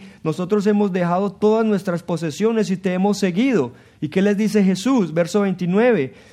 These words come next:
"De cierto os digo que no hay nadie que haya dejado casa o padres o hermanos o mujer o hijos por el reino de Dios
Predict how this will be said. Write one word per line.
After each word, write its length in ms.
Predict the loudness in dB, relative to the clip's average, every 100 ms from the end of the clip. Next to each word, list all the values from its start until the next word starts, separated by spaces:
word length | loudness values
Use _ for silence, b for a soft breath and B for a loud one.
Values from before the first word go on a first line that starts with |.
| B
"De 140 | -2 -2
cierto 680 | 2 2 2 2 2 0 -2
os 280 | -2 -2
digo 480 | 0 2 2 2 2 B -6
que 140 | -2
no 440 | 0 2 2 4 4
hay 140 | 2
nadie 640 | 2 2 2 0 0 -2 -4
que 220 | -4 -2
haya 320 | 0 0 0
dejado 500 | 0 0 0 0 -2 B B -2
casa 520 | 2 4 2 0 0
o 240 | 0 0
padres 560 | 0 2 2 2 -2 -2
o 60 | -2
hermanos 580 | 0 0 2 0 -2
o 80 | -4
mujer 600 | -6 -6 -4 -2 0 -2 -2
o 220 | -4 0
hijos 420 | 0 0 -2 -4
por 200 | -4 -2
el 100 | 0
reino 360 | 2 2 2 2
de 100 | 2
Dios 420 | 4 2 0 -8